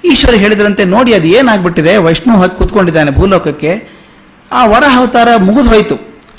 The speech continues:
ಆದ್ರೆ ಇವನು ವರಾಹ ರೂಪ ಮುಗಿಲಿಲ್ಲ, ಅವ್ನು ಸೇರ್ಕೊಂಡು ಸಂಸಾರ ಕಟ್ಕೊಂಡು ಕೂತ್ಕೊಂಡ್ಬಿಟ್ಟಿದ್ದಾನೆ" ಅಂತ ಹೇಳಿ ಈಶ್ವರ ಹೋದಂತೆ. "ನೋಡಪ್ಪ ವಿಷ್ಣು,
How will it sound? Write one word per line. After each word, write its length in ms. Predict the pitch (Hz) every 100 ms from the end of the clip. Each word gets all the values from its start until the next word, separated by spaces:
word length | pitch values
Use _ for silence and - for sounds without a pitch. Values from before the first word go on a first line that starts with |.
| -
ಆದ್ರೆ 240 | 220 220
ಇವನು 240 | 247 302 269
ವರಾಹ 260 | 247 247
ರೂಪ 220 | 233 247 254
ಮುಗಿಲಿಲ್ಲ, 440 | 226 185 170 143 - - - - - _ _ _ - -
ಅವ್ನು 180 | 254
ಸೇರ್ಕೊಂಡು 380 | - 247 254 262
ಸಂಸಾರ 340 | 226 233 240 233
ಕಟ್ಕೊಂಡು 320 | 220 214 208
ಕೂತ್ಕೊಂಡ್ಬಿಟ್ಟಿದ್ದಾನೆ" 960 | - - 214 190 160 175 247 240 - -
ಅಂತ 180 | 190 175
ಹೇಳಿ 180 | 208
ಈಶ್ವರ 260 | 240 - 226
ಹೋದಂತೆ. 760 | 180 202 180 165 208 233 - - - -
"ನೋಡಪ್ಪ 300 | 214 208 - 220
ವಿಷ್ಣು, 600 | 185 156 196 220 - -